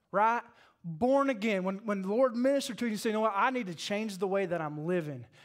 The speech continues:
And you experience that real love of God.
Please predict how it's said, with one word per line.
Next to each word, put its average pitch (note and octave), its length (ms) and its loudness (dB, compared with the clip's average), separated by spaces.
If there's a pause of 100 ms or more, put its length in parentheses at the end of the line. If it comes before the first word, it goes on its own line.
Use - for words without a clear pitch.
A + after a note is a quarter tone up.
(120)
And G3 160 0
you A#3+ 140 2
experience A#3+ 920 -2
that G3 240 0
real A3 240 2
love G#3 240 2
of F3+ 140 -4
God. F#3 240 2